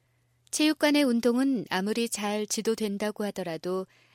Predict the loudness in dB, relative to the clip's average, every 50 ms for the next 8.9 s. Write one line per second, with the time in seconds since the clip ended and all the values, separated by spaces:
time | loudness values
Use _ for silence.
0 | _ _ 0 2 2 2 2 0 0 0 -2 -2 -4 -4 -4 -2 0 2 2 2
1 | 2 0 -2 -2 -2 -2 0 0 -2 0 0 0 0 0 -2 -2 -4 -4 -4 -4
2 | -4 -4 -4 -4 -4 -4 -4 -4 -4 -4 -4 -4 -4 -4 -4 -4 -2 -2 0 0
3 | 0 -2 -4 -6 -6 -6 -6 -6 -10 _ _ _ _ _ _ _ _ _ _ _
4 | _ _ _ _ -4 -2 0 0 0 0 -2 -2 0 0 0 0 -2 -2 0 0
5 | -2 -2 -4 -8 _ _ _ _ _ _ 0 2 2 2 2 2 0 2 2 2
6 | 0 0 -2 -2 0 -2 -2 -2 -2 -4 -2 -2 -2 0 0 -2 -4 -4 -4 -2
7 | -2 -2 0 -2 -2 -4 -4 -6 -8 -6 -4 -4 -4 -4 -4 -6 -6 -6 -4 -4
8 | -4 -4 -4 -4 -2 -2 0 0 -2 -2 -4 -8 -12 -14 -16 -16 -18 -20